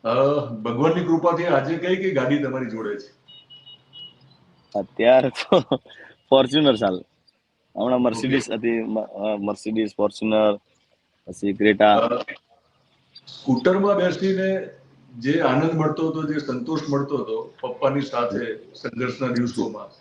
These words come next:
Speaker 1: એ આજે
Speaker 2: જી.
Speaker 1: સફળ થયા પછી Fortuner-માં મળે છે?
Speaker 2: ના, અત્યારે, અત્યારે એટલા માટે આપણને કે જે, અ, એ, એ, એ નવાઈની આપણે કઈ કોઈ બી વસ્તુ લાવીએ, નવાઈનો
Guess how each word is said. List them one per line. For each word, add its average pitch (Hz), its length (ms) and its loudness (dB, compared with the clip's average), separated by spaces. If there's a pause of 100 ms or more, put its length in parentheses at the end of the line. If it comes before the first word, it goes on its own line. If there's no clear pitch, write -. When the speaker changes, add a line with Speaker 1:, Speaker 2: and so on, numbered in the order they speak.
(360)
Speaker 1:
એ 139 80 2
આજે 139 220 2
Speaker 2:
જી. 98 80 4
Speaker 1:
સફળ 156 300 2
થયા 160 160 4
પછી 160 300 0
Fortuner-માં 165 920 -4
મળે 160 200 0
છે? - 400 -12 (1400)
Speaker 2:
ના, 170 140 8
અત્યારે, 165 320 4
અત્યારે 165 360 4
એટલા 180 180 0
માટે 160 240 4
આપણને 147 300 0
કે 170 340 -2
જે, 165 200 2 (300)
અ, 123 60 2 (880)
એ, 165 60 0
એ, 156 220 -2 (180)
એ 165 80 0
નવાઈની 156 400 2
આપણે 156 260 -2
કઈ 170 180 -2
કોઈ 170 200 -2
બી 170 80 -2
વસ્તુ 165 260 -4
લાવીએ, 170 220 2
નવાઈનો 156 480 0